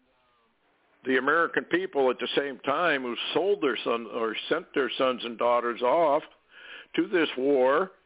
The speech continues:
to fight wherever have now themselves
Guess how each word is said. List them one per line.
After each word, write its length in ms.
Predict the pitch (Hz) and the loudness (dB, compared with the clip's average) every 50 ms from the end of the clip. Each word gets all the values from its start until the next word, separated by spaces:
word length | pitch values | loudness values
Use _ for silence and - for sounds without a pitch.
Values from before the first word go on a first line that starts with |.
| _ _ - - _ _ - | _ _ -20 -20 _ _ -4
to 80 | - 127 - - | -4 -4 -2 0
fight 320 | 151 139 127 135 165 - - | 2 2 4 4 2 2 2
wherever 600 | 135 131 135 139 135 123 123 135 143 165 185 - _ _ _ _ _ _ _ _ _ _ _ _ _ _ _ _ _ - | 2 4 4 4 4 4 2 2 2 2 0 -4 _ _ _ _ _ _ _ _ _ _ _ _ _ _ _ _ _ -4
have 180 | - - - - | -2 -2 0 2
now 480 | 160 160 160 156 143 143 147 151 - - - | 2 2 4 4 4 2 2 0 -2 -2 0
themselves 960 | 120 143 151 156 147 - - - 180 175 196 196 180 156 135 123 131 127 127 | 0 0 0 0 -2 -4 -2 0 0 2 2 4 4 4 4 2 2 0 -4